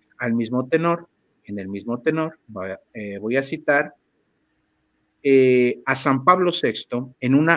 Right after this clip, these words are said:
alocución que tuvo lugar el diecinueve de enero de mil novecientos sesenta y seis, donde dice el Papa San Pablo sexto: "Hay quienes se preguntan cuál es la autoridad, la calificación teológica que el concilio ha querido atribuir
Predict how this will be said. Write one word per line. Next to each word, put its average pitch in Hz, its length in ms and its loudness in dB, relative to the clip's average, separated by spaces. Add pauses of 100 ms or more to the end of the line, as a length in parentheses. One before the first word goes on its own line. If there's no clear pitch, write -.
(120)
alocución 120 840 -2
que 110 120 -10
tuvo 139 280 0
lugar 131 460 -2
el 110 160 -12
diecinueve 123 480 -4
de 147 80 -4
enero 139 260 -2
de 113 140 -2
mil 135 160 -2
novecientos 117 460 -6
sesenta 113 360 -10
y 107 80 -6
seis, 151 240 -6
donde 113 220 -6
dice 147 480 -6
el 107 140 -12
Papa 110 320 -12
San 110 220 -14
Pablo 101 220 -10
sexto: - 480 -20 (720)
"Hay 214 220 4
quienes 208 300 -2
se 175 80 -2
preguntan 156 560 -2
cuál 156 180 0
es 170 60 0
la 165 80 0
autoridad, 123 640 -2
la 123 120 -10
calificación 123 540 -10
teológica 123 520 -6
que 123 100 -10
el 117 80 -8
concilio 123 420 -6
ha 135 80 -6
querido 120 220 -2
atribuir 104 500 -6